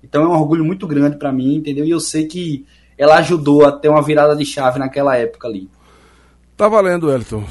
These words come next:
Speaker 2: Sucesso, cara, e vamos colocar as ideias aí em prática pra ver se a gente consegue melhorar, alavancar a cultura de Várzea Nova e envolver mais o jovem,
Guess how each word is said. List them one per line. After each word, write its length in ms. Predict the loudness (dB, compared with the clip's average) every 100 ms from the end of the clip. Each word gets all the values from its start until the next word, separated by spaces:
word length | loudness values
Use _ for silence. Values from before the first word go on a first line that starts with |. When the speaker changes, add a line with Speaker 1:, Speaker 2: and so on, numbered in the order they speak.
| -14
Speaker 2:
Sucesso, 720 | -10 -8 -6 0 0 0 -4
cara, 380 | -2 0 0 0
e 560 | 2 0 0 0 -2
vamos 560 | -2 -2 -4 -6 -8 -10
colocar 400 | -4 -2 -2 -6
as 80 | -6
ideias 360 | -4 -2 -2
aí 120 | -4 -6
em 80 |
prática 420 | -6 -6 -8 -8 -6
pra 100 | -6
ver 60 |
se 80 | -6
a 40 |
gente 120 | -8 -8
consegue 600 | -8 -6 -6 -6 -6 -4
melhorar, 500 | -2 -4 -4 -4 -4
alavancar 640 | -4 -4 -6 -6 -6 -4
a 80 | -6
cultura 380 | -8 -10 -8 -8
de 60 |
Várzea 260 | -6 -6 -6
Nova 260 | -6 -6 -6
e 40 |
envolver 280 | -6 -6 -6
mais 180 | -6 -8
o 80 |
jovem, 440 | -8 -6 -4 -6